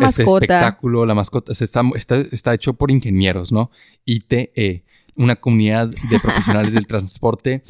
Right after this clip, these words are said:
Speaker 1: Y mira, los ganadores del dos mil dieciséis al dos mil veinte, este, pues a ver,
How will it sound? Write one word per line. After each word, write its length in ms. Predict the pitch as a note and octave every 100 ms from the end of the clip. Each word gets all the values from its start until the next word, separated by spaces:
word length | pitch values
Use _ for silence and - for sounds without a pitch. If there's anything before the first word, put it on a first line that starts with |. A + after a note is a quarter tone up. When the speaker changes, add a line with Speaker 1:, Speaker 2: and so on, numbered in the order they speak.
| - - _ -
Speaker 1:
Y 580 | B2 A2 G#2+ G#2+ G#2 A#2 -
mira, 180 | D3+ B2+
los 160 | A2
ganadores 380 | G#2+ G#2 A2 A2+
del 240 | B2+ A2+
dos 120 | G#2 G2
mil 160 | A2
dieciséis 460 | A#2 G#2+ G2+ A#2 A#2
al 100 | A2+
dos 160 | A2
mil 140 | A#2+ G#2+
veinte, 360 | A2 A2+ F#3 - _ _ _ _ _ _
este, 840 | - G#2 - - G#2 F#2+ F#2+ F#2+ G2+ _ _ _ _ _ _ _ _ _ _ _ _
pues 160 | A#2 A2+
a 60 |
ver, 240 | G2+ G2